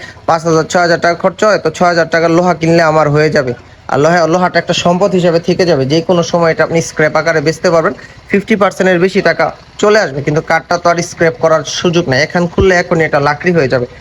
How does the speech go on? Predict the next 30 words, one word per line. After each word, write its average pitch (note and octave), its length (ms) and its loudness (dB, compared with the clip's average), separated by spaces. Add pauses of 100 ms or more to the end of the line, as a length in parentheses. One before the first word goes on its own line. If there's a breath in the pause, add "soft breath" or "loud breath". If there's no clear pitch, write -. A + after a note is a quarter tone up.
(160 loud breath)
এই D#3 100 -2
কারণে D#3+ 280 0
আমি D#3 120 0
লোহা E3 260 2
দিয়ে D3+ 180 0
ব্যবহার D3 300 2
করব। D#3 280 -2 (280 loud breath)
তো C#3+ 80 0
যারা D3 240 0
এরকম G3 320 2
বানাবেন F#3+ 340 0
আপনারা E3+ 460 0
টার্গেট F3 380 -2
রাখবেন, F#3 320 -2 (280)
আহ, D3 420 2
ম্যাক্সিমাম F3 760 0
তিরিশ G3 260 0
পঁয়ত্রিশ F#3+ 360 0
হাজার F#3 220 2
টাকার F3+ 220 0
ভিতরে E3 280 0
আপনারা E3 260 0
দুই D#3 160 0
হাজারের D3 300 0
একটা D3 180 -4
খাঁচা D#3 240 -4
কমপ্লিট D#3 460 -2
করে F3 160 0
ফেলতে D#3 260 -2
পারবেন A#2+ 280 -2